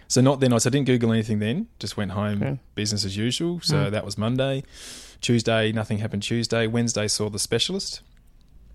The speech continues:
Speaker 1: And, uh, they had the results. They, so they could see the scan. And she looked at it and she said, "Listen, we just don't know what it is. It could just be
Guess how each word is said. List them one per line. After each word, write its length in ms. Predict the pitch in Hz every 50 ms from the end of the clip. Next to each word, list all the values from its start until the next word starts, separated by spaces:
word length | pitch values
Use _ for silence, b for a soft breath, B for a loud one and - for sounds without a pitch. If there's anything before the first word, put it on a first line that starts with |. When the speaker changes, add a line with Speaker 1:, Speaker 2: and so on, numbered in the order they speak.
| - - -
Speaker 1:
And, 280 | - 117 110 107 101 110
uh, 280 | 104 104 107 104 104 101 b b b b b b b b b b b
they 180 | - 104 110 113
had 220 | 104 107 107 113
the 120 | - 107 98
results. 540 | 98 98 101 104 113 175 214 196 - - -
They, 100 | 95 98
so 140 | - -
they 100 | 104 98
could 120 | 98 - 104
see 140 | - - 101
the 100 | 95 98
scan. 460 | - - - 92 95 101 123 165 196 B B B B B B B B B B B
And 100 | - 107
she 80 | - 110
looked 160 | 113 123 -
at 80 | 139 131
it 40 | 120
and 120 | 107 -
she 80 | - 117
said, 400 | - - 117 113 110 - - 110
"Listen, 300 | 117 - - 113 113 113
we 80 | 123
just 200 | 131 135 131 -
don't 200 | - 123 110 -
know 160 | 107 101 98 98
what 140 | 101 98 98
it 100 | 98 98
is. 380 | 101 101 104 104 - - - -
It 120 | - 110 -
could 180 | - 139 127
just 200 | - 131 - -
be 240 | - 110 107 98 95